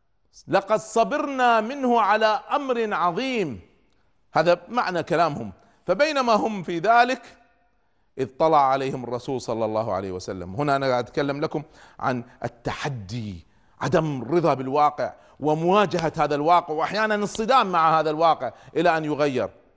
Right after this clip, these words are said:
فبينما هم يتكلمون ويعني يغلون ضد النبي صلى الله عليه وسلم، إذ النبي صلى الله عليه وسلم قد أقبل يطوف حول البيت، فأقبل يمشي حتى وصل إلى الركن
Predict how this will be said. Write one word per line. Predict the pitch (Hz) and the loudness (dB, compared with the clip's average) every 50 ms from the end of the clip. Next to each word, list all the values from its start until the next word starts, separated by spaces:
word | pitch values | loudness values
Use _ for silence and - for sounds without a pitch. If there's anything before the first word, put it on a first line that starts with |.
| _ _ _ _ _ _ _ _ _ _ _ _ _ _ _ _ _ _ _ _ - | _ _ _ _ _ _ _ _ _ _ _ _ _ _ _ _ _ _ _ _ -4
فبينما | 131 139 214 269 311 339 311 311 302 | 0 2 2 2 4 4 4 6 6
هم | 277 - 311 294 | 6 6 4 2
يتكلمون | 262 - - - 240 233 226 226 220 233 247 240 240 240 233 226 | -2 -4 0 0 0 0 0 -2 -2 -2 -2 -2 0 -2 -2 -2
ويعني | 226 220 214 208 208 202 202 202 196 190 185 202 - - - 170 202 202 202 | -2 -4 -4 -4 -4 -6 -4 -6 -4 -2 -2 -2 -2 -4 -8 -8 -4 -2 0
يغلون | 202 190 160 175 190 202 247 269 262 254 240 208 156 - - - - _ - | 2 2 2 0 0 2 2 4 4 4 4 2 0 -6 -12 -20 -18 _ 0
ضد | 170 208 180 170 | 0 2 2 0
النبي | 214 208 214 202 190 | -2 -2 0 0 0
صلى | - 208 190 | 2 4 4
الله | 180 180 185 | 4 4 4
عليه | 233 247 247 | 4 2 2
وسلم، | 247 254 339 285 - - - _ _ _ _ _ _ - - | 2 0 0 -2 -10 -18 -20 _ _ _ _ _ _ -4 -2
إذ | 175 175 175 | 0 0 0
النبي | 175 170 165 160 160 170 | 0 0 0 -2 -2 -2
صلى | 151 - 143 | -2 0 2
الله | 139 135 | 2 2
عليه | 131 127 | 2 2
وسلم | - 180 185 180 180 185 247 - - _ _ _ _ _ _ _ _ _ _ _ _ _ _ _ _ - 123 | 0 -2 0 0 0 -2 -2 -6 -14 _ _ _ _ _ _ _ _ _ _ _ _ _ _ _ _ -4 -4
قد | 120 113 98 - - | -4 -4 -4 -6 -6
أقبل | 165 170 - 156 139 170 175 180 190 185 - _ _ _ _ _ _ _ _ _ _ _ _ _ _ _ _ _ - | -6 -6 -6 -8 -6 -4 -2 -2 -4 -6 -10 _ _ _ _ _ _ _ _ _ _ _ _ _ _ _ _ _ -8
يطوف | 120 120 113 - 151 139 - - | -8 -6 -4 -2 -4 -4 -4 -4
حول | - 110 107 104 104 | -6 -4 -4 -4 -4
البيت، | 95 95 92 110 110 95 90 - - - - _ _ _ _ _ _ _ _ _ - | -4 -4 -4 -4 -4 -6 -6 -12 -16 -20 -20 _ _ _ _ _ _ _ _ _ -12
فأقبل | - - - - - - 120 123 113 110 120 | -10 -8 -8 -8 -8 -6 -6 -6 -4 -4 -4
يمشي | 135 143 135 - - - 160 160 165 165 165 | -6 -6 -8 -10 -10 -8 -8 -6 -6 -6 -8
حتى | 151 - - 147 - - _ _ - 135 131 127 | -8 -6 -8 -8 -8 -12 _ _ -2 0 0 0
وصل | 120 127 147 - 170 151 139 | 0 -2 -4 -2 -4 -4 -4
إلى | 131 135 135 123 117 | -4 -4 -2 -2 -2
الركن | 107 101 117 120 - - 101 | -4 -4 -6 -8 -6 -8 -10